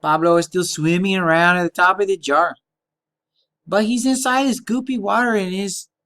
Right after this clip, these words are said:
that is somewhat questionable whether Pablo will make it through the weekend.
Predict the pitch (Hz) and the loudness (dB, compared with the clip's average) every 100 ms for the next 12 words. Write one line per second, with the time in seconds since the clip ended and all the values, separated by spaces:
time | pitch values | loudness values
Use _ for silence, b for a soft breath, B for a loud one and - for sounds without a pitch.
0 | - - 240 262 262 254 254 247 247 240 | -16 -8 -4 -4 -4 -4 -2 -4 -2 -2
1 | 233 226 185 151 160 180 185 180 180 175 | -2 -6 -4 -2 -2 -2 -2 -2 -2 -2
2 | 180 175 175 156 143 156 185 151 135 - | -2 0 0 0 -2 -4 -4 -8 -8 -4
3 | 160 143 147 165 135 | -4 -2 -4 -6 -14